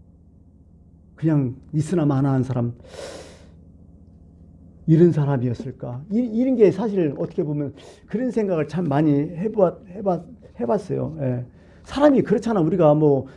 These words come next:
일상생활하면서 늘 그런 얘기 하잖아요. 꼭 필요한 사람이 있지만은 있어도 그만, 없어도 그만 이런 사람이 있고 어떤 사람은 "아유, 차라리 없었으면 참 좋겠다." 그런 사람 있잖아요. 목사님들이라고 그게 없겠어요?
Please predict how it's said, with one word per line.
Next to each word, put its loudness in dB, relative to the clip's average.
일상생활하면서 2
늘 2
그런 0
얘기 2
하잖아요. -2
꼭 -10
필요한 -6
사람이 -2
있지만은 -2
있어도 2
그만, 0
없어도 -2
그만 2
이런 2
사람이 -2
있고 0
어떤 4
사람은 2
"아유, -6
차라리 -6
없었으면 -2
참 -6
좋겠다." -8
그런 4
사람 0
있잖아요. -6
목사님들이라고 0
그게 -2
없겠어요? 0